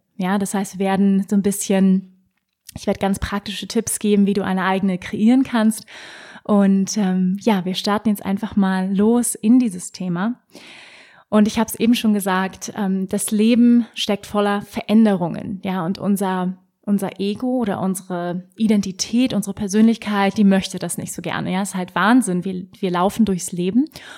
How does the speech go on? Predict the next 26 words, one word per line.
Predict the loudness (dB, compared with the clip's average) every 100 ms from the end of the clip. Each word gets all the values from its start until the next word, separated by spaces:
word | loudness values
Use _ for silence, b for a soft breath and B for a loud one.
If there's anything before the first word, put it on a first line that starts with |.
| B B B
und | -2
meistens | 0 2 2 2 -2 -2
verdrängen | -6 -4 0 4 6 6 4
wir | 0 -2
die | -2 -6 -8 -6 -2
Realität, | 0 0 -2 -2 -2 0
nämlich, | 0 2 0
dass | -4 -6
wir | -8 -6
eines | -2 -2 -2
Tages | -8 -8 -6 -6 0
sterben | 0 2 -2 -2 -4
werden. | -8 -12 -16 -18 _
Ja, | -6 -6 -10 B B B
<laughs> | -6 -2 0
Downer | 2 4 4 4
hier | 2 0
schon | 0
mal | -2
zum | 0 0
Anfang | 2 4 4 4
des | 2 0
Podcasts, | 0 -2 0 -2 0
nicht | 0 0 0
gleich | 0 2
abschalten, | -2 0 0 2 2 -2